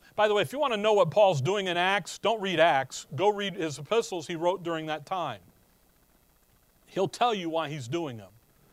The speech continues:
Okay, Luke is just recording the events. And the purpose of Acts also, by the way, is not to give you a history lesson of the beginning of the body of Christ. It is to tell you of a written indictment against God Almighty, against His nation,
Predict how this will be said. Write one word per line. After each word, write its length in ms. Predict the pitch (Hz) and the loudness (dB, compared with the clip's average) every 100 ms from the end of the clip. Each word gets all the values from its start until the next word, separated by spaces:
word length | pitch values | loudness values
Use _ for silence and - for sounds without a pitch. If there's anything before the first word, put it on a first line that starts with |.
| _ _ _ _ | _ _ _ _
Okay, 180 | 147 151 | -6 0
Luke 320 | 160 254 - | 2 2 2
is 160 | 175 127 | -2 0
just 360 | 185 170 - | 0 0 -2
recording 540 | 165 156 - 196 185 165 | -8 -6 0 2 2 0
the 120 | 165 | -2
events. 640 | 156 143 160 123 - - - _ _ _ _ _ _ _ _ | -2 -4 -8 -10 -20 -20 -20 _ _ _ _ _ _ _ _
And 100 | 170 | -6
the 60 | 175 | 2
purpose 400 | 247 254 247 - | 6 6 4 0
of 120 | 185 | 4
Acts 280 | 208 202 - | 4 4 2
also, 340 | 214 233 202 | 0 2 0
by 180 | 165 175 | 2 2
the 80 | 175 | 2
way, 160 | 180 | 2
is 140 | 180 156 | 0 0
not 200 | 208 180 | -2 -2
to 60 | |
give 240 | 170 220 185 | -4 -4 -4
you 180 | 175 175 | -4 -2
a 40 | |
history 340 | 226 - 190 | -2 -4 -6
lesson 320 | 165 165 - 180 | -2 -2 -2 -8
of 120 | 156 | -6
the 60 | |
beginning 320 | 143 151 180 175 | -6 -4 -4 -4
of 80 | |
the 60 | 160 | -2
body 280 | 156 160 160 | 0 0 -2
of 120 | 147 | -8
Christ. 540 | - 214 131 104 - _ _ _ _ _ - - | -8 -6 -8 -12 -20 _ _ _ _ _ -20 -6
It 100 | 190 | -2
is 120 | 165 | -2
to 80 | - | -4
tell 240 | - 233 | 2 4
you 220 | 247 202 190 | 4 4 2
of 100 | 175 | 2
a 80 | |
written 300 | 156 214 226 | 2 2 2
indictment 500 | 190 175 190 220 190 | -2 4 6 6 2
against 300 | 175 175 139 | -2 -2 0
God 260 | 139 185 226 | 4 6 8
Almighty, 580 | 220 202 196 220 214 185 | 8 6 4 2 2 0
against 360 | 151 208 160 - | 0 -2 -2 2
His 240 | 233 156 | 2 2
nation, 560 | 185 240 220 - 117 | 0 0 0 -6 -10